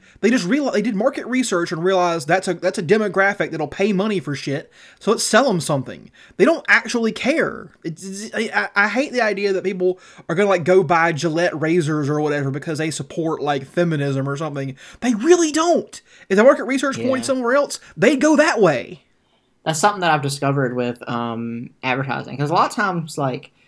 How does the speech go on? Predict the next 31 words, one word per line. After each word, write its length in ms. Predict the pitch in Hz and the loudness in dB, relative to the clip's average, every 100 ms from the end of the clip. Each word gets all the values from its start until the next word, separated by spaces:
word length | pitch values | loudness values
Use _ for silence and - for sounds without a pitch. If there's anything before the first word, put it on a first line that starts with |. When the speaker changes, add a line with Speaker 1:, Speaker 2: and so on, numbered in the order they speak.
| _ _ _ - | _ _ _ -2
Speaker 2:
you'll, 480 | 143 147 143 139 135 | 0 2 0 -2 -6
like, 100 | 139 | -6
a, 160 | 135 | -2
an, 200 | 165 135 - | -2 -2 -2
a 80 | |
viral, 560 | 135 139 143 143 139 135 | 2 2 4 2 0 0
like, 200 | 131 123 | -2 -2
ad 260 | 127 131 127 | 0 0 0
will 80 | 123 | -4
come 200 | 135 123 | -6 -6
out 100 | 120 | -6
and 80 | |
people 260 | 139 139 139 | -6 -4 -2
will 60 | 131 | -2
be 120 | 131 | -2
like, 120 | 120 | -2
"Man, 240 | 123 147 120 | -2 -4 -2
what 140 | 170 | -4
were 80 | 175 | -4
this?" 240 | 127 - - | -6 -6 -4
Like, 140 | 135 | -2
one 180 | 131 190 | 0 2
notable 380 | 175 165 156 143 | 2 2 2 0
one 180 | 143 135 | 0 0
was 160 | 127 | -2
Pepsi 480 | - 160 147 - 127 | -2 -2 -2 -4 -6
recently 340 | 127 123 - 139 | -6 -10 -12 -10
when 120 | 131 | -8
they 80 | 123 | -6
had 200 | 135 123 | -4 -4
the, 280 | 127 120 | -4 -6